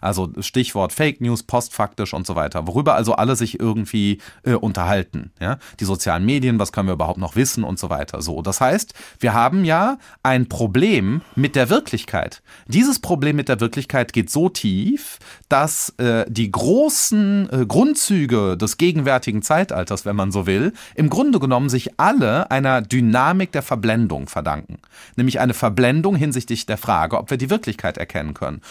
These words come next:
G-, ganz kurz gesagt, meine Theorie klärt darüber auf, dass wir massiv manipuliert werden von Personenkreisen, die der Überzeu-,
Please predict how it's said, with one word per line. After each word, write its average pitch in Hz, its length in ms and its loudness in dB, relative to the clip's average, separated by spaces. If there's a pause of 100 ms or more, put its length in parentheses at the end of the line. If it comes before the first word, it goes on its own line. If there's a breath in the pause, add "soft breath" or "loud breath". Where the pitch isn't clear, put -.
(240 loud breath)
G-, 120 240 -2
ganz 147 320 2
kurz 269 260 -2
gesagt, 85 420 -2
meine 117 240 0
Theorie 117 360 0
klärt 131 260 -2
darüber 110 280 0
auf, 120 340 0 (240 loud breath)
dass 127 200 0
wir 135 80 2
massiv 117 680 2
manipuliert 151 640 0
werden 117 360 -2 (300 loud breath)
von 143 460 0
Personenkreisen, 120 1080 0
die 131 180 -2
der 107 320 2
Überzeu-, 113 580 2